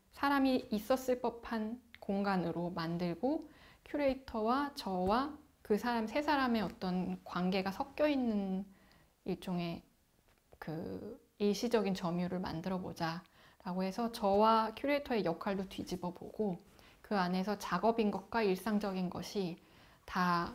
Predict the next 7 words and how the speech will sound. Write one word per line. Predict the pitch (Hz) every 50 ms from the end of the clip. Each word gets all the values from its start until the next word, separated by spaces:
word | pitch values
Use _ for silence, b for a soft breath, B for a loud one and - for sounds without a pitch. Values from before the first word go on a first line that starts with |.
| - -
혼재되어 | 320 339 359 349 320 285 247 220 196
있는 | 190 180 175 170 170
그런 | - - 180 170
상태로서의 | 180 220 233 233 - 240 214 202 185 - - 180 175 180 175 175 180 b b b b b b b b b _ -
어떤 | - - - 175 175
개입을 | - - 196 180 185 220 - - - - - - - - - - - - - - - - - - - - - 196 196 180
했던, | 240 247 - 285 247 240 233 233 233 226 233 226